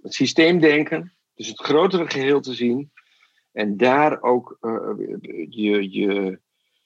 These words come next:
ja, je focus te leggen. Dus eigenlijk niet je focus te leggen, want als je je focus legt, dan zie je het grotere geheel niet meer.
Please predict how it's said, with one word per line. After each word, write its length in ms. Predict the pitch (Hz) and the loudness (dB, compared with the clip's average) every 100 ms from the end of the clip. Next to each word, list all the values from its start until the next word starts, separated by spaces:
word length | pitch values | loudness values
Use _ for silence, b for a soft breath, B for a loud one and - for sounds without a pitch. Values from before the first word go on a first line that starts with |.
| _ _ _ _ _ _ _ - | _ _ _ _ _ _ _ -6
ja, 140 | 101 | 2
je 160 | 101 98 | 2 2
focus 400 | - 180 151 - | 4 2 2 2
te 100 | 107 | 4
leggen. 260 | 101 113 | 4 4
Dus 140 | 120 117 | 2 2
eigenlijk 340 | 127 139 127 | 2 2 2
niet 160 | 156 165 | 2 0
je 60 | |
focus 380 | 143 113 107 - | -2 0 0 -4
te 80 | 104 | -4
leggen, 220 | 104 113 | -2 -2
want 120 | 135 | -4
als 100 | 135 | -4
je 80 | 123 | 0
je 120 | 120 | 0
focus 380 | 110 156 165 123 | 4 2 2 0
legt, 260 | 98 101 - | 0 0 -2
dan 120 | 113 | -4
zie 140 | - | 2
je 60 | 135 | 2
het 100 | 120 | 2
grotere 400 | 123 120 107 104 | 0 0 0 -6
geheel 240 | 120 123 | 0 0
niet 160 | 131 101 | 2 0
meer. 300 | 98 135 | 0 -2